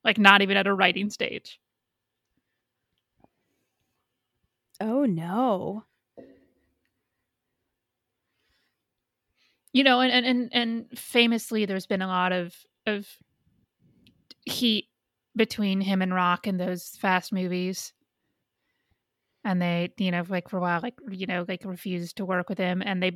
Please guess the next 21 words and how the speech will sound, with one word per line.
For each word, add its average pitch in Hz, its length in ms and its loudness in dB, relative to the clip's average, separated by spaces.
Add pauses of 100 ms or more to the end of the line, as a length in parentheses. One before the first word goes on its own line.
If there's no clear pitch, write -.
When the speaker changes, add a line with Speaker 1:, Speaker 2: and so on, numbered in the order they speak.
(120)
Speaker 1:
you 202 140 -2
know, 185 180 0
Vin 196 220 0
has 190 240 2
in 196 60 -2
his 185 120 -6
contract 185 720 0 (280)
that 190 300 4 (800)
he 254 180 2
can't 214 340 4
be 196 100 2
beaten 185 420 0
in 185 140 -2
a 185 40 -2
fight 175 360 -6
scene. 208 400 0 (1700)
He 202 180 0
always 175 280 2
has 180 200 -2
to 196 100 -6
win. 190 420 -2